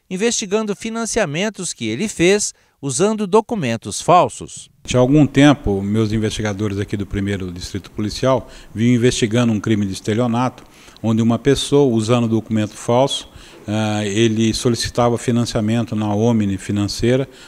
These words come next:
Speaker 2: para compra de veículos. Ah, alguns ele conseguiu com sucesso, mas o último, ah, o funcionário da Omni se lembrou dele, falou: "Mas essa pessoa era outro nome no financiamento do ano passado."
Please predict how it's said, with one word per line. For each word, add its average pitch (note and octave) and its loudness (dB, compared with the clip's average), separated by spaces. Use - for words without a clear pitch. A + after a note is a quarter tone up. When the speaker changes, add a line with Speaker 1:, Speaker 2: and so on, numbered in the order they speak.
Speaker 2:
para A#2+ 2
compra B2 2
de A#2+ 0
veículos. G#2 0
Ah, A2 0
alguns B2 2
ele G#2 0
conseguiu G2+ -4
com A2 -4
sucesso, C3+ -2
mas C3 2
o C#3 2
último, B2+ 2
ah, G#2+ -2
o A2 0
funcionário B2 0
da G#2+ 0
Omni G#2+ 0
se - -6
lembrou C#3+ 4
dele, B2+ 2
falou: E3+ -8
"Mas E3 -4
essa D3+ -6
pessoa D#3+ -2
era F3+ 0
outro D#3+ 0
nome D#3+ -2
no B2+ 0
financiamento C#3 0
do C#3+ 2
ano C#3+ 0
passado." C#3 -2